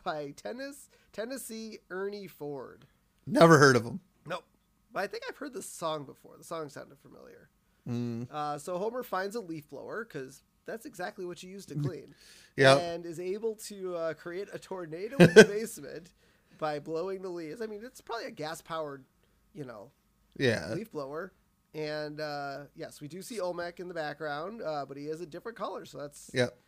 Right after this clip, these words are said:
Speaker 1: kinda weird. And as the tornado dies down,
Speaker 2: <laughs>
Speaker 1: Homer's like, "All done."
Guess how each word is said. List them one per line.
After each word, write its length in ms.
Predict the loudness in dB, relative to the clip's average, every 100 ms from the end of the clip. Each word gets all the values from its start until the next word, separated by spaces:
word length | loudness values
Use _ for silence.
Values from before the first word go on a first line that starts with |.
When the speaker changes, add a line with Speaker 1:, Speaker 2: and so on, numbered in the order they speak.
| _ -10
Speaker 1:
kinda 220 | -8 -8
weird. 360 | -10 -14 -14 -18 _ _ -8
And 400 | -4 -2 -4 -6 _ -20 _
as 220 | -2 -2
the 60 | -4
tornado 420 | -6 -4 -2 -4
dies 340 | -2 10 10 10
down, 260 | 6 0 0
Speaker 2:
<laughs> 0 |
Speaker 1:
Homer's 260 | 0 -2
like, 260 | -2 -2 -6 -12 -4
"All 340 | 0 0 0
done." 420 | -2 -2 -2 0